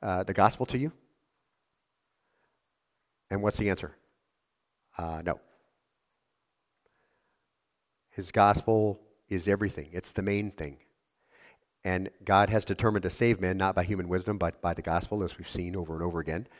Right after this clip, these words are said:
Uh, so when Paul comes to Corinth, he didn't come as an order. He came as a witness, he said, "proclaiming to you the testimony of God." So number one,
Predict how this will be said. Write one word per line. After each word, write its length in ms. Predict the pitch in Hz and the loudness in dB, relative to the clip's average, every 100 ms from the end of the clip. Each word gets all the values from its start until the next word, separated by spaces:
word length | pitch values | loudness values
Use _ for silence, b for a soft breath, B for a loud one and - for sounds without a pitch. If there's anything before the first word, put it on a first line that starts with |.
| B B B | B B B
Uh, 80 | - | -8
so 160 | - 104 | 2 4
when 160 | 98 | 4
Paul 240 | - 113 110 | 8 8 10
comes 220 | 135 143 | 6 2
to 80 | 123 | 6
Corinth, 260 | 101 98 | 8 8
he 80 | 104 | 4
didn't 220 | 123 127 | 2 2
come 320 | 123 110 107 B B B - | 4 4 2 B B B 2
as 200 | 104 104 | 4 4
an 80 | 101 | 4
order. 340 | 113 101 98 | 4 6 6
He 140 | 101 107 | 2 0
came 340 | 120 120 117 98 | 2 2 2 2
as 240 | 98 98 | 2 2
a 40 | |
witness, 540 | 101 139 139 90 - - | 6 6 6 -4 -8 -14
he 140 | - 98 | -10 -6
said, 300 | - 92 - | 0 0 2
"proclaiming 480 | 107 - 135 139 | -2 2 4 4
to 100 | 123 | 2
you 100 | 110 | 2
the 100 | 107 | 0
testimony 420 | - 104 - 98 98 | 0 -2 -2 0 2
of 80 | |
God." 240 | 92 123 95 | 6 6 6
So 100 | 104 | 0
number 200 | 120 127 | 4 6
one, 200 | 101 | 6